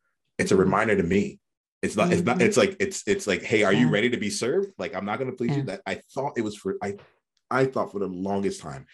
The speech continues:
Speaker 1: it was for someone else when I was creating the space,
Speaker 2: Mm.
Speaker 1: but it was actually me giving myself not just permission, but, like, holding myself accountable to,
Speaker 2: Yeah.
Speaker 1: to playing at a higher standard and, and, and saying,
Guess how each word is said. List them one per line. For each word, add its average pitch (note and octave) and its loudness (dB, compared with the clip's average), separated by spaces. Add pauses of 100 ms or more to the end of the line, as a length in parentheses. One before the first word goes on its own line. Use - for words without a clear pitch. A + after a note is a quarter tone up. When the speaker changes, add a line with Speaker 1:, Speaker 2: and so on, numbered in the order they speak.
(260)
Speaker 1:
it F#2 -4
was F2 -4
for E2 -10
someone D#2 -8
else E2 -10
when E2 -10
I D#2 -8
was D2+ -12
creating D2 -12
the C#2+ -16
space, - -12
Speaker 2:
Mm. C#3 -10 (280)
Speaker 1:
but G2 0
it F#2+ 0
was F2 -4
actually E2+ -4 (240)
me F#2 0
giving E2+ -6
myself E2 -6 (300)
not C3+ -2
just C#3+ -6
permission, F#2+ -10 (300)
but, G2+ 2
like, E2 -2 (140)
holding B2+ 2
myself F2 -6 (100)
accountable E2+ -6 (160)
to, D#2+ -8
Speaker 2:
Yeah. C#3+ -8 (320)
Speaker 1:
to F2+ 0 (140)
playing G#2 2
at F2 0
a D#2 -2
higher F#2+ -2
standard D2+ -8 (360)
and, E2 -8
and, E2+ -4
and E2+ -4
saying, F#2 0